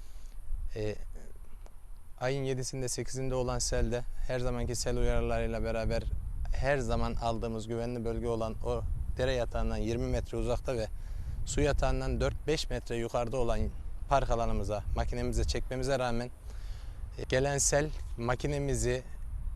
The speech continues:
olduğu yer güvenli olmasına rağmen yukarıdan gelen kökler vesaire makinemizin altını oymuştur ve, e,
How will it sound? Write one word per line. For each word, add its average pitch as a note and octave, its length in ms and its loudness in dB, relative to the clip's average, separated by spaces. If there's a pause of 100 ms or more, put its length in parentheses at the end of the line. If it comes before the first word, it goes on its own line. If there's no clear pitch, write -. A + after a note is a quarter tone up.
(160)
olduğu C3 420 2
yer B2 480 0
güvenli C3 320 -2
olmasına C3+ 440 -2
rağmen C#3+ 380 -2 (200)
yukarıdan B2+ 560 0
gelen A2+ 280 0
kökler B2+ 580 -4
vesaire A2+ 380 -2
makinemizin A2+ 540 -4
altını A2+ 480 -2
oymuştur B2+ 640 -4 (540)
ve, B2+ 340 2 (800)
e, G2+ 580 -2